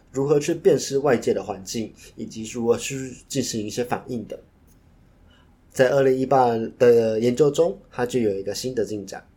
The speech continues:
他们发现，在植物中其实也有看动物类似的一个神经系统，就是透过植物以及人体当中都不可或缺的钙离子。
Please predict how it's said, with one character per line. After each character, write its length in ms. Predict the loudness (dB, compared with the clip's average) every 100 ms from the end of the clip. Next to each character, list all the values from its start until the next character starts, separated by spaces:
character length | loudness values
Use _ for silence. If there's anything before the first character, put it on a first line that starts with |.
| _ _ _ 2
他 80 |
们 160 | 4 4
发 160 | 2 0
现， 380 | 4 4 4 2
在 160 | 2 2
植 240 | 0 -4
物 160 | -4 2
中 340 | 2 2 -4
其 240 | -10 -8 -6
实 280 | 0 0
也 120 | 4 4
有 140 | 4
看 260 | 2 -4 2
动 200 | 2 2
物 240 | -4 -6 0
类 160 | 2 2
似 240 | -2 -2
的 100 | -2
一 40 |
个 100 | -2
神 240 | -6 -8 -10
经 160 | -10
系 220 | -6 -6 -6
统， 200 | -10 -14 _ -20 _ _
就 100 | -4
是 100 | -4
透 220 | -4 -4
过 260 | 0 -2 -2
植 260 | -8 -4 -2
物 260 | -2 -2 -8 -10
以 100 | -8
及 160 | -6
人 220 | -2 -2
体 120 | -2 -2
当 220 | -4 -4
中 260 | -4 -6 -8 _
都 140 | 0
不 100 | 0
可 200 | 0 0
或 160 | 2 0
缺 200 | 2 -2
的 240 | -2 -6 -8
钙 200 | -4 -4
离 120 | -6
子。 300 | -12 -14 -16